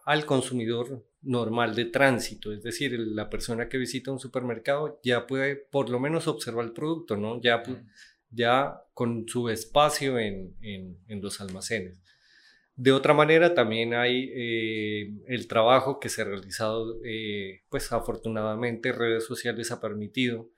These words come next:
Speaker 1: que el producto se pueda ir conociendo y que, digamos, los productores puedan exponerlo en, en,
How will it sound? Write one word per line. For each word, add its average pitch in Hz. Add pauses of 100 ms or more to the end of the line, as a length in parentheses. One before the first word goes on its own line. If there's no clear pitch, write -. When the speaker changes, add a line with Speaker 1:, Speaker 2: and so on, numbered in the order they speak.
(420)
Speaker 1:
que 120
el 107
producto 113
se 123
pueda 113
ir 107
conociendo 113
y 131
que, 120
digamos, 110
los 110
productores 117
puedan 117
exponerlo 110
en, 101
en, 90